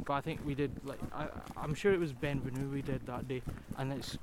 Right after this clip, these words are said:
crosses a few of the same paths. So, you know, we, we kinda understand the terrain we're, we're going to go in, into, and, um, you know, that way, they, they, you know, you kinda have support with Boots and Beards,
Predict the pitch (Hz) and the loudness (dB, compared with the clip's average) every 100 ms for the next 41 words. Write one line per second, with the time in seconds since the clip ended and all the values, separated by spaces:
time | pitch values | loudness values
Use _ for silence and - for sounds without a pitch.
0 | - 156 147 156 139 120 143 139 127 - | -2 0 0 0 -2 0 0 -2 -4 -4
1 | 127 117 127 127 - - - - - - | -2 -2 -2 -4 -6 -6 -6 -2 -4 -4
2 | - - - - 147 139 131 - 147 143 | -12 -8 -6 6 8 10 6 2 0 2
3 | 120 139 139 156 151 147 165 170 151 151 | 2 0 0 -2 -2 0 0 2 0 0
4 | 143 - 147 143 135 - 127 139 135 - | -2 0 0 0 -2 -2 0 2 0 -4
5 | - 127 135 127 131 139 135 131 135 139 | -8 -4 -2 0 0 0 0 0 0 0
6 | 135 139 131 135 - 139 135 - - - | 0 0 -2 -4 -2 0 2 0 -2 -6
7 | - - - - 131 127 123 123 - - | -8 -6 -4 -2 0 0 0 -2 -4 -2
8 | 131 120 123 127 139 131 120 147 147 143 | -2 -2 -4 -2 -2 0 2 2 4 0
9 | - - - - - - - - 156 113 | -2 -8 -10 -14 -12 -6 -2 4 4 2
10 | 151 151 147 139 127 147 135 139 - 139 | -4 0 2 4 2 0 0 0 0 -4
11 | - 147 135 135 131 - 151 139 147 147 | 2 2 4 0 -2 -2 -2 2 2 2
12 | - | -2